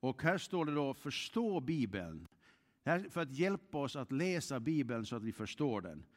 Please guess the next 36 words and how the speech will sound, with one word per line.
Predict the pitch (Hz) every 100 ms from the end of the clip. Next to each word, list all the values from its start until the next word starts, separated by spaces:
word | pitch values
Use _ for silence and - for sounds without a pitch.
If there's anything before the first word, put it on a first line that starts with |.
| _ -
Och |
här | 123
finns | 175 180
det | 165
några | 156 170 147
sådana | 123 123 123 120 113 - - - _ - _ _ -
kom | 160 156
ihåg-regler. | 143 165 120 117 123 135 107 104 85 85 - - - -
Vad | 104 185
lär | 202 208 190
vi | 175
oss | 165
om | 180 165
Gud | 143 208 135
när | 117 110
vi | 123
läser | 147 120 107 101 - -
den | - 117
här |
texten? | 113 139 - - 76 - _ - - - -
Eh, | 110 113 113 - -
vad | 156
lär | 208 220
vi | 208
oss | 202 -
om | 190
människan? | 185 208 - - 92 76 - _ _ _ _ - - -
Och | - 110
vad | 151
lär | 196 185
vi |
oss | 170 165 175
om | 160
relationen | 147 151 143 180 156 131
till | - 226 196
Gud? | 147 165 180